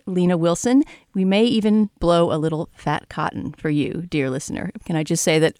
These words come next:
our producer wrote that phrase for me, and I have no idea what he's talking about. But we'll do it, possibly in Slate Plus.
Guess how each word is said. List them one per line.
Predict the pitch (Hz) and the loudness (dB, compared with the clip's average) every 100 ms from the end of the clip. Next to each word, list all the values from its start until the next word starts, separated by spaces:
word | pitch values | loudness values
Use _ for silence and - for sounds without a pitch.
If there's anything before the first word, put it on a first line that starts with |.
| - | 2
our | 170 | 2
producer | - 170 170 180 156 | 4 2 2 0 0
wrote | 156 | 0
that | 151 160 | 4 2
phrase | - 160 160 | 4 2 2
for | 180 | 0
me, | 170 170 | 2 2
and | 180 160 | 0 0
I | |
have | 165 160 | -2 0
no | 156 156 | 0 0
idea | 151 156 147 | 0 -2 -2
what | 151 | -6
he's | 165 - | -8 -8
talking | 147 151 - | -8 -8 -10
about. | 175 170 - - - - | -6 -6 -8 -14 -8 4
But | 254 | 6
we'll | 294 294 | 8 8
do | 294 330 | 10 10
it, | 254 - - - - | 8 4 -14 -10 2
possibly | 185 202 190 170 | 2 2 -2 0
in | 185 | -2
Slate | 165 156 - | -2 -6 -4
Plus. | 78 - | -8 -8